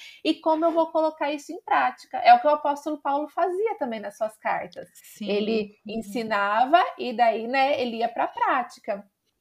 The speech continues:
Speaker 2: Uhum.
Speaker 1: Então, é, é, é assim que a gente tem que fazer o discipulado com os nossos filhos. Então, a gente tem que ensinar, assim, aquilo que eles acreditam e a forma como eles vão viver isso. Isso é muito
Speaker 2: Uhum.
Speaker 1: interessante a gente,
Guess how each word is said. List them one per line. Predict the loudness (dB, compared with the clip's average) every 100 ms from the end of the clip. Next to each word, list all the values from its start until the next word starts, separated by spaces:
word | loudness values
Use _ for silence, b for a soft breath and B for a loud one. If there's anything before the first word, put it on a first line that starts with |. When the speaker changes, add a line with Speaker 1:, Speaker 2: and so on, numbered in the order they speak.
| _ -14
Speaker 2:
Uhum. | -10 -4 -2 0 0 0
Speaker 1:
Então, | -2 -4
é, | 0 6 6 6 2 -4 -2
é, | 0 2 2 2
é |
assim | 0 0 -4
que |
a | -4
gente | -6
tem | -8
que | -6
fazer | -4 -2
o | -2
discipulado | -4 -8 -2 -2 -4
com | -12
os |
nossos | -12 -10 -12 -18
filhos. | -10 -8 -8 -12 _ b b b b
Então, | -6 0 4
a | 4
gente | 2 -2
tem | -4 -6
que | -6
ensinar, | -8 -4 0
assim, | 0 -2 -10
aquilo | -6 -6 -6
que | -4
eles | -4 -2
acreditam | -4 -4 -10 -8 -6 -4 0 0 -2 b b b
e | 6
a | 6
forma | 6 6 6 4 0
como | -2 -2 0
eles | 0 -2 -6
vão | -4 -4
viver | -4 -4 2 4 4
isso. | 0 -8 -14 -18 -20 b b -4
Isso | -2 0
é |
muito | -2 -2
Speaker 2:
Uhum. | -4
Speaker 1:
interessante | -2 -2 -2 -6 -6 -4
a |
gente, | -2 -4 -6 -6